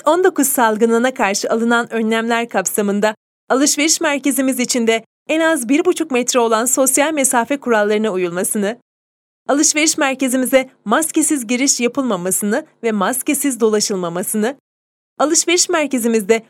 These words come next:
gruplar halinde dolaşılmamasını, yürüyen merdivenleri kullanırken sosyal mesafe kuralını belirleyen sarı renkle işaretlenmiş merdiven basamaklarının kullanılmasını, asansörlerimiz maksimum iki kişiyle sınırlı olup, engelli,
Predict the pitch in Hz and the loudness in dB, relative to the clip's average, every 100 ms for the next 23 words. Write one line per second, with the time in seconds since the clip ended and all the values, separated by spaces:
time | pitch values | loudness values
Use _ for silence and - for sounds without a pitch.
0 | _ - 269 277 285 320 285 269 269 269 | _ -2 -2 2 0 2 0 0 0 0
1 | 311 247 240 233 240 196 175 190 - 214 | 2 2 2 2 0 -2 -2 -2 -2 -2
2 | 277 _ _ _ _ _ 202 233 247 302 | -2 _ _ _ _ _ -4 0 0 0
3 | 381 320 302 285 285 285 302 285 240 247 | 0 0 2 0 0 0 0 0 2 0
4 | 240 196 165 - _ - 285 277 339 339 | -2 -4 -6 -12 _ -2 0 2 0 0
5 | 285 - 262 254 330 277 254 240 226 208 | 0 2 0 0 -4 2 2 2 2 0
6 | 202 202 185 208 - _ - 302 330 330 | 0 0 -2 -2 -12 _ 0 2 2 0
7 | 311 269 226 254 214 220 220 220 226 - | -2 -2 0 2 0 0 -2 -2 0 -2
8 | 214 202 208 214 277 311 285 240 208 214 | 0 -2 0 -2 2 0 0 -2 0 0
9 | 196 190 185 202 185 180 175 190 - 202 | 0 -2 -4 -6 -6 -4 -4 -4 -2 -2
10 | 233 _ _ _ _ _ _ 294 294 330 | -4 _ _ _ _ _ _ -2 0 0
11 | 320 339 320 330 320 277 226 285 - 339 | 2 0 2 2 0 0 0 -2 -2 0
12 | 311 320 269 294 - - 247 202 220 214 | 0 -2 -8 -10 -4 -2 0 -2 -2 -2
13 | 208 202 185 202 - _ _ 262 269 247 | 0 0 -2 -4 -10 _ _ -2 0 2
14 | 214 190 185 | 0 0 -4